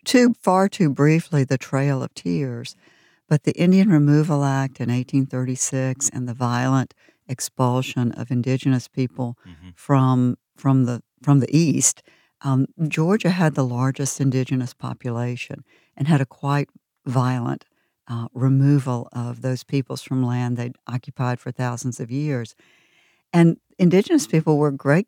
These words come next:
Speaker 1: cultivators of the soil, were, were great tree people. They, um, before colonizers arrived, cultivated mulberry trees for the, for that fruit. So when apples arrived in North America, they really embraced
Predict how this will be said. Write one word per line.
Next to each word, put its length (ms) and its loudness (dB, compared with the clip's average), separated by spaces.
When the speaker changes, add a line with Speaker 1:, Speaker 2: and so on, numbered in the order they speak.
Speaker 1:
cultivators 920 2
of 140 -6
the 100 -4
soil, 640 0
were, 380 2
were 460 0
great 360 -2
tree 420 0
people. 380 -8
They, 360 -4
um, 140 0
before 400 -2
colonizers 800 -2
arrived, 600 -6
cultivated 600 -2
mulberry 600 -2
trees 600 -12
for 220 0
the, 180 -4
for 220 -2
that 240 -4
fruit. 460 -8
So 140 0
when 160 6
apples 460 0
arrived 440 0
in 100 0
North 280 -2
America, 500 -2
they 180 -6
really 320 -6
embraced 640 -4